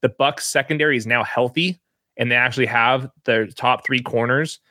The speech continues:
Um, so I'm not sure if they're gonna keep playing all this zone, and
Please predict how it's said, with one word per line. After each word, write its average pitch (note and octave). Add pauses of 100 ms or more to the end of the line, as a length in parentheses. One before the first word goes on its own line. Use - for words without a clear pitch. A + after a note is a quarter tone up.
(300)
Um, G#2+
so C3
I'm B2
not A#2+
sure C3
if A#2+
they're B2
gonna A#2
keep C3+
playing A#2+
all A2+
this A2+
zone, A2+
and A#2